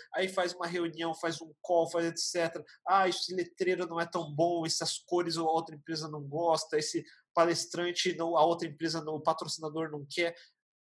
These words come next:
Eu não tenho nada desse bullshit pra lidar, porque eu falei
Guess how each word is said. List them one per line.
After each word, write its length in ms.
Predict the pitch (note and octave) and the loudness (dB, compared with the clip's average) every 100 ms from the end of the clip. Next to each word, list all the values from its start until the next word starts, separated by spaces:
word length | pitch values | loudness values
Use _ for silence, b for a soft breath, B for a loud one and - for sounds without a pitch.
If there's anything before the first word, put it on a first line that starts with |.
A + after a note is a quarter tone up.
| - | -4
Eu 120 | A3+ | -4
não 140 | A3+ G#3+ | -4 -8
tenho 440 | A#3 A3 G#3+ A#3 | -6 -6 -12 -2
nada 280 | E4 D#4+ D4 | 2 2 2
desse 280 | C4+ C4 G#3 | 0 0 0
bullshit 500 | A3 G3 - F#3+ - | -4 -4 -4 -4 -4
pra 100 | F#3+ | -6
lidar, 340 | F#3 D#3 F3 | -4 2 4
porque 200 | G3 - | 2 -4
eu 40 | G3+ | -8
falei 220 | F#3+ | -2